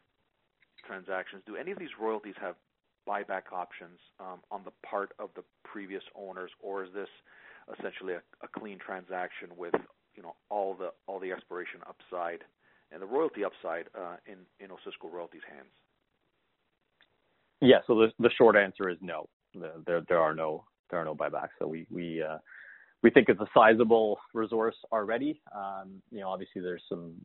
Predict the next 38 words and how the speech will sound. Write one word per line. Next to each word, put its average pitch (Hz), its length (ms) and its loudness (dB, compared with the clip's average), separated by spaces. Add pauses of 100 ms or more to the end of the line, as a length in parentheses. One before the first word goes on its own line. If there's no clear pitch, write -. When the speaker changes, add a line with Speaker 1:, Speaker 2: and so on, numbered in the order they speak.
(120)
Speaker 2:
it's - 600 -14
been, 87 400 0
uh, 82 300 -4 (260)
uh, - 560 -8 (260)
you 95 60 -8
know, - 240 -10
hidden, 107 320 2
if - 80 -4
you 104 100 4
will, 101 280 8
in 92 200 -4
a, 92 80 -2 (140)
in 92 120 -20
private 95 280 6
hands 95 280 -4
for 98 140 -6
some 127 220 0
time. 95 360 0 (600)
Uh, 85 400 0
I 104 100 8
personally 95 340 0
think 87 180 -4
it's, 95 120 -6 (100)
it's - 180 -6 (420)
the 101 80 -2
best 92 280 6
asset 92 500 4
within 92 560 -6 (160)
that 92 180 0
portfolio 92 600 0
of - 100 -12
gold, 87 220 -2 (120)
Nevada 92 320 4
gold 90 220 2
assets 87 420 0
that 95 80 0
Waterton 90 400 0
has. 92 340 0